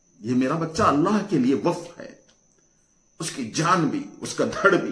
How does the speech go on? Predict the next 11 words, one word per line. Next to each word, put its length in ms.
उसका 300
सर 360
भी, 160
उसका 300
खून 380
भी। 80
ये 60
कहती 440
हुई 200
वो 160
माँ, 220